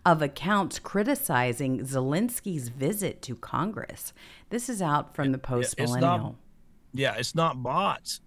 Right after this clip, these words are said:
Speaker 2: Uh, rogue employees were doing it. Elon's already pretty much confirmed it reading his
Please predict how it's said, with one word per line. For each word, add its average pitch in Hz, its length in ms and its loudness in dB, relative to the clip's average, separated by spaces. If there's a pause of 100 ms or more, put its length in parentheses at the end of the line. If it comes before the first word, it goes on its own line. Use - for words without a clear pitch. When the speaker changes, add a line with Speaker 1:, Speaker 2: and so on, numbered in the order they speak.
Speaker 2:
Uh, 92 320 -6
rogue 151 400 6
employees 156 560 0
were 110 80 -4
doing 104 360 -2
it. 113 200 -2
Elon's 139 280 0
already 139 240 0
pretty 135 200 -2
much 139 220 -2
confirmed 127 460 -2
it - 100 -6
reading 110 240 -4
his 104 220 -6